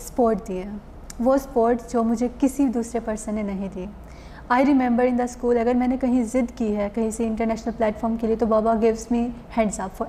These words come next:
everything, for every time। So it's just a kind of thing for the parents as well, for the constables, for the traffic policemen outside there कि अपने बच्चों को encourage करें।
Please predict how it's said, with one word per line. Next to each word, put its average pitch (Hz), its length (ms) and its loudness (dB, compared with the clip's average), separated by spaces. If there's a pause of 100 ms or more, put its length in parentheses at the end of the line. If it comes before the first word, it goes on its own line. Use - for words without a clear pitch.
(140)
everything, 214 440 2 (600)
for 269 100 6
every 262 380 4
time। 180 200 -4 (440)
So 320 240 2
it's 339 220 2
just 330 160 0
a 330 120 4
kind 240 240 4
of 262 100 -8
thing 269 240 2
for 262 160 4
the 247 140 0
parents 262 400 2
as 220 180 -4
well, 208 320 -4
for 254 140 0
the 262 180 2
constables, 233 720 0
for 226 120 0
the 226 140 -2 (120)
traffic 285 360 2
policemen 226 560 -2 (300)
outside 277 500 2
there 220 240 0 (320)
कि 254 60 0
अपने 233 180 -2
बच्चों 220 260 -4
को 240 80 -6
encourage 202 400 -6
करें। 185 300 -8